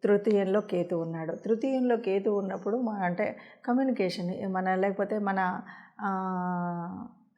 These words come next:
చిన్నవాళ్ళైనటువంటి అనుంగు సోదరులు ఎవరైనా ఉంటారు కదా, సోదర సోద-, వాళ్ళతో కొద్దిగా ఈ కమ్యూనికేషన్ వైజ్ అంటే వాళ్ళతో మాట్లాడకుండా ఉండడం వల్ల కానీ, వాళ్ళతో అనుకున్నట్టుగా లేకపోవడం వల్ల కానీ అంతగా,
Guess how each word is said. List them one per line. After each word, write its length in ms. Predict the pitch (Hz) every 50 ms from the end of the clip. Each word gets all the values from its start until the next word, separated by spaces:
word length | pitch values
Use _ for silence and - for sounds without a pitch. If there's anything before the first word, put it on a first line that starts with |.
| - 208 - 262
చిన్నవాళ్ళైనటువంటి 1200 | 254 247 240 240 226 226 214 196 180 175 175 180 180 180 170 170 185 175 170 - 196 180 170 - - -
అనుంగు 260 | 202 202 208 202 196
సోదరులు 500 | 185 190 196 185 185 170 185 170 175 170
ఎవరైనా 360 | 170 175 175 190 190 175 180 175
ఉంటారు 360 | 175 175 165 - 180 185 -
కదా, 300 | - 175 185 226 254 - - - - - _ _ -
సోదర 240 | 208 185 196 185
సోద-, 240 | 180 180 180 175 185
వాళ్ళతో 600 | 208 220 220 226 247 240 233 214 185 175 185 - - - - - - -
కొద్దిగా 340 | 214 214 240 214 226 208 196
ఈ 160 | 202 208 220
కమ్యూనికేషన్ 640 | 214 208 208 226 233 233 226 226 214 208 226 202
వైజ్ 220 | 202 196 185 175 202
అంటే 220 | 196 196 202 226
వాళ్ళతో 280 | 220 208 202 185 208 190
మాట్లాడకుండా 680 | 185 190 190 185 - 196 185 190 185 185 180 180 180
ఉండడం 340 | 180 180 180 180 170 175 175
వల్ల 180 | 175 175 175 175
కానీ, 220 | 175 170 175 180
వాళ్ళతో 580 | 180 175 180 185 190 196 190 - 180 165 202 - - - - - _ -
అనుకున్నట్టుగా 640 | 196 214 226 254 240 233 233 233 233 220 214 214
లేకపోవడం 560 | 196 190 185 180 185 185 190 185 180 180 180 175
వల్ల 200 | 175 170 175 170
కానీ 260 | 170 175 175 202 240
అంతగా, 680 | - - 208 202 196 - 220 208 202 175 165 -